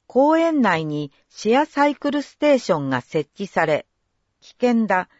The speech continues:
移動してほしいとの声が寄せられた。どう答えるのか。答え。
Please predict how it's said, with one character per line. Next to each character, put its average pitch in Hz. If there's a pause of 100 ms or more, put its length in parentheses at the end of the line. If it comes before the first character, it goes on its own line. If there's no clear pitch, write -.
(140)
移 180
動 269
し -
て 294
ほ 285
し 277
い 233
と 180
の 147
声 269
が 185
寄 139
せ 185
ら 165
れ 151
た。 - (580)
ど 285
う 247
答 247
え 247
る 170
の 123
か。 - (1900)
答 208
え。 131